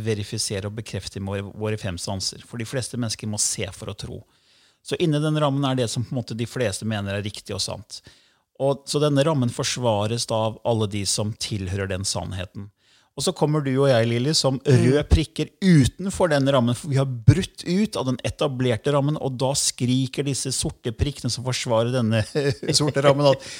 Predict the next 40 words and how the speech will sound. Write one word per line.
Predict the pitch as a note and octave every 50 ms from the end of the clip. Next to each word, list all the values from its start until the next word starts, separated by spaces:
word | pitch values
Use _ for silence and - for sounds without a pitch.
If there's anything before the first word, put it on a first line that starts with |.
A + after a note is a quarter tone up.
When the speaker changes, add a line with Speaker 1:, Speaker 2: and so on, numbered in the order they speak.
| - - - _ _ _ -
Speaker 1:
de | C#3+ D3+ D3+
er | - A2+ A#2 B2+
gale. | B2+ C3 C#3+ C#3 A#2+ A2 A#2 B2+ C3 A2 - - _ _ _ _ _ _ _ -
De | C3+
kan | A#2+ - A#2+ A2+
ikke | - - B2 A#2+
bevise, | C3 B2+ B2+ A#2+ A2+ G2+ - B2
de | B2 B2+
kan | - - A#2 A2
ikke | - C#3 C3+
etterprøves | - - A2+ - - A#2 A#2+ B2+ A#2+
det | A#2 A2
dere | A2+ A#2 A2
snakker | - B2+ B2 - - C#3
om. | C#3+ C#3
Dere | B2 A#2+ A2+ A#2+ A#2
er |
gale. | A#2 C#3+ C3 A#2 A#2 B2 C#3 D3+ D3 - - -
Kom | - - B2+ A#2+ A#2+
dere | A#2 A#2+ C3
inn | - - A2+ A2+
i | A#2
denne | B2 A#2+ A2+ A2 A#2
ramma, | B2+ A#2+ A#2 C3+ C#3
for | - - A2+
her | - - G#2+ G#2 A2 A2
har | - - - G2 G2+
vi | G2+ G2+ F#2+
sannheten. | - - F#2+ E2+ F2+ F#2 F#2+ F#2 - A2+ A#2 A#2 G2+ - _ - - - -
Speaker 2:
Mhm. | C3 B2+ A#2+ A2+
Speaker 1:
Og | C3
så | C3+ C3+ B2
blir | A#2 A2 G#2+
man | A2 A2+ A2+
stemplet | - - - - C#3 A#2 G2+ F#2+ - - G#2+ G#2 - -
og | A#2 A2
hengt | G2 B2 B2+ G#2+ F#2+ - - - -
ut | A2 G#2 -
fra | - A#2 G#2+ G#2+ A2
både | G#2 A2 A2+ G#2+ G#2 G#2+ G#2+ G#2+ G#2+ G#2 G#2+